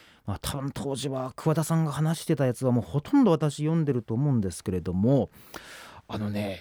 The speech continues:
自分にめちゃくちゃ厳しいんですね。で、これがもうなんかね、幼い頃の私にめちゃくちゃこれなんか強いインパクトを与えてるんですよ。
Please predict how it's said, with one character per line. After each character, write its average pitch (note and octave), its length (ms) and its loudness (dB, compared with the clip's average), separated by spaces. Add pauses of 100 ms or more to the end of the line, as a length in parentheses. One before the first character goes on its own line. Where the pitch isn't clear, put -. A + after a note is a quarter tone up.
自 C3 280 0
分 B3+ 340 8
に A3 100 8
め A#2 240 0
ち - 180 0
ゃ A#3 40 0 (140)
く - 140 -12
ち - 160 2
ゃ G#3+ 60 2 (100)
厳 E3 240 4
し E3+ 100 4
い E3 40 6
ん C3 40 2
で G#2 60 -4
す - 100 -14
ね。 D#2 160 -14 (600)
で、 B2 80 -2
こ - 300 0
れ C4+ 80 6
が A#3 100 0
も D#3+ 180 4
う - 20 4
な D#3+ 100 4
ん A3+ 80 4
か C#3+ 140 -2
ね、 G2 180 -8 (300)
幼 C#4+ 520 2
い A#3 120 6
頃 E3+ 280 4
の B2+ 140 2
私 E3 340 0
に D#3+ 80 4
め B2+ 400 6
ち - 120 0
ゃ - 40 -4
く - 80 -4
ち - 60 2
ゃ C#4+ 40 4
こ C4+ 60 4
れ B3+ 60 6
な A#3 80 4
ん G3 60 0
か B2 260 2 (280)
強 G3+ 280 6
い E3 40 6
イ G3 60 8
ン A3+ 100 6
パ E3+ 120 4
ク - 100 -14
ト B2+ 80 0
を A#2 40 2
与 C#3 200 4
え C#3 60 6
て - 100 2
る C3 80 2
ん A#2+ 40 2
で G#2+ 80 0
す - 140 -8
よ。 D#2 160 -8